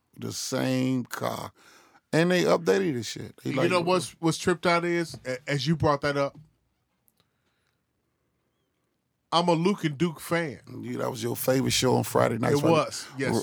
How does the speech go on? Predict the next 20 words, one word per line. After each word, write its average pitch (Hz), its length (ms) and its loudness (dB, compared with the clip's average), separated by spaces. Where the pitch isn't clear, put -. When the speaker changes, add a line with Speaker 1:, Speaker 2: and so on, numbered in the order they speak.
Speaker 1:
right 156 440 4
after 156 440 4
The 139 120 4
Incredible 143 380 4
Speaker 2:
As - 60 4
a - 100 6
Speaker 1:
Hulk 135 200 4
went 214 120 8
off. 151 260 4
Speaker 2:
child. - 200 -16
Speaker 1:
Right 139 220 4
after 170 160 2
The 175 80 2
Incredible 160 400 2
Hulk 147 160 0
went 117 160 -8
off. 110 160 -12
Speaker 2:
As 170 180 2
a 185 100 0
child, 165 520 2